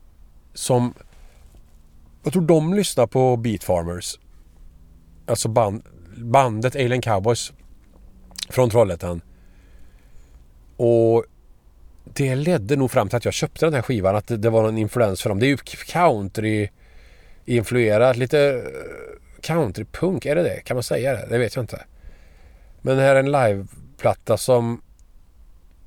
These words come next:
Jag har letat faktiskt efter Tales from the New West, finns det en skiva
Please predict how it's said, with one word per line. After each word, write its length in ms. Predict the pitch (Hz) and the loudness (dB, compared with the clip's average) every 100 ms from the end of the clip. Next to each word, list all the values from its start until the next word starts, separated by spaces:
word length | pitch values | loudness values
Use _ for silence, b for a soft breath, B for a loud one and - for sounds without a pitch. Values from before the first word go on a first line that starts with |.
| - - - - - - - - - - | -20 -20 -20 -20 -20 -20 -20 -20 -20 -2
Jag 80 | 127 | 2
har 60 | |
letat 480 | 175 240 143 - 202 | 4 4 0 0 -4
faktiskt 260 | - - - | -4 -6 -2
efter 460 | 143 - 139 139 - b b b b | -2 0 2 2 0 b b b b
Tales 640 | - - 160 135 131 123 | -6 0 2 2 0 -2
from 280 | - 160 143 | -2 -2 0
the 60 | 147 | 0
New 460 | 147 143 151 139 | 2 2 2 4
West, 340 | 160 185 - - | 4 4 -2 -4
finns 220 | 143 113 | -2 0
det 60 | 127 | -2
en 60 | |
skiva 320 | 127 101 104 | 0 2 0